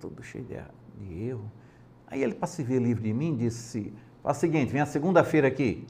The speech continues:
Digo, "Ah, melhorou." Digo, "O que é que eu, o que é que eu venho fazer segunda-feira?" Olha como o, o, o jovem é atrevido.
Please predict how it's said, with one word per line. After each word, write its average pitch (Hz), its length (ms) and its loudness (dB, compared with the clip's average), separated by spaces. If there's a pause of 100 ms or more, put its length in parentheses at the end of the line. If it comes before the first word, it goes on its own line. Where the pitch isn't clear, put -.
Digo, 87 200 -10
"Ah, 80 120 -6
melhorou." 120 500 0 (960)
Digo, 113 240 -2
"O - 40 -8
que 165 100 0
é 165 80 4
que 170 120 -4
eu, 160 80 2
o 156 40 -8 (220)
que 147 80 0
é 147 40 2
que 156 120 -4
eu 147 40 2
venho 156 140 2
fazer 147 280 2
segunda-feira?" 139 760 2 (500)
Olha - 200 -2
como 170 340 -6 (160)
o, - 80 -10
o, - 400 -6
o 90 60 -6
jovem 120 300 0
é - 20 0
atrevido. 110 640 0